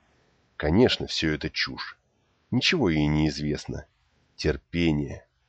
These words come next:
И он ещё разберётся и с ней, и с её неизменно бесстрастным взглядом.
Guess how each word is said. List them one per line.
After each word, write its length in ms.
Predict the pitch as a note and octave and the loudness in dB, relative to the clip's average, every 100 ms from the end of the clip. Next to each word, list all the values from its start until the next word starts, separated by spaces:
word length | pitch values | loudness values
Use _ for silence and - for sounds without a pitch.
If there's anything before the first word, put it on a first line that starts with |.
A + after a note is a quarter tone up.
| _ _ _ _ - | _ _ _ _ 2
И 40 | |
он 160 | A2 A2 | 6 8
ещё 320 | G#2 - G#2 | 6 6 6
разберётся 640 | G2 E2+ F2+ F#2+ F#2 - E2+ | 6 4 4 6 6 4 -4
и 180 | - D2+ | -6 -10
с 200 | - F2 | -6 0
ней, 640 | E2+ G#2+ A2 G#2 E2+ - _ _ | 4 8 8 8 4 -6 _ _
и 80 | E2 | -10
с 120 | - | -4
её 220 | F2+ F#2+ | 0 4
неизменно 800 | F#2+ F2+ F2 - E2+ F2 F#2 F2+ E2 | 6 6 4 2 2 6 6 6 2
бесстрастным 960 | D2+ D#2+ - - F2 E2 D#2 - D#2 | 0 -6 -6 -6 2 2 2 -2 -4
взглядом. 560 | D2+ D2+ C#2+ C2+ - | -4 -6 -6 -6 -10